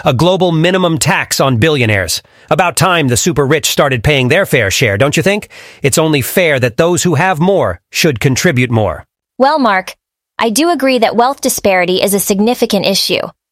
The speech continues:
Speaker 2: But introducing a global minimum tax on the super rich is not as simple as it sounds.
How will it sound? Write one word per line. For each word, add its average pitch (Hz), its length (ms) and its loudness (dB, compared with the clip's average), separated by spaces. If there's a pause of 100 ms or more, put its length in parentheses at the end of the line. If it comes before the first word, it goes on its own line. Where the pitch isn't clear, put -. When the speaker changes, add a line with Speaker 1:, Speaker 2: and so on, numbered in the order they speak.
(300)
Speaker 2:
But 269 260 0 (280)
introducing 269 680 0
a 196 40 0
global 220 380 0
minimum 220 380 0
tax 214 400 -2
on 208 100 0
the 196 80 0
super 233 400 0
rich 220 300 0
is 208 120 0
not 233 220 0
as 233 100 0
simple 240 380 0
as 175 140 0
it 165 100 -2
sounds. - 500 -2